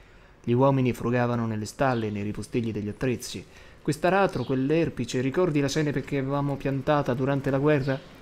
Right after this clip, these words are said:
Doveva arricchirci", dicevano. Gli attrezzi piccoli, fanne dei fasci di una mezza dozzina ciascuno, cavane quel che puoi, qualche dollaro, quel che danno.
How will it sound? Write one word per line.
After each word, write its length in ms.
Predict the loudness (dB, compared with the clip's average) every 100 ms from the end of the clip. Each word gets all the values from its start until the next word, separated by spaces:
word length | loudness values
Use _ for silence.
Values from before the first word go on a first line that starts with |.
| -20 -16 -2
Doveva 300 | 4 6 6
arricchirci", 680 | 4 4 4 4 0 -8 -6
dicevano. 580 | -4 -2 0 -2 -4 -10 -14 -20 -20 -20 -20 -10
Gli 80 | -6
attrezzi 440 | -2 0 0 -2
piccoli, 500 | -4 -4 -4 -4 -4 -8 -16
fanne 340 | -4 -2 -2 -2
dei 140 | -2
fasci 420 | -2 -4 -6 -8
di 100 | -6
una 120 | -4
mezza 320 | -2 -2 -4 -6
dozzina 360 | -4 -4 -4
ciascuno, 520 | -4 -8 0 2 2 -2 -12 0
cavane 340 | 4 4 2
quel 180 | 0 0
che 120 | 0
puoi, 300 | -2 -2 -2
qualche 340 | -2 -2 0 2
dollaro, 420 | 2 2 -2 -6
quel 180 | -6 -6
che 160 | -6
danno. 400 | -4 -4 -4 -10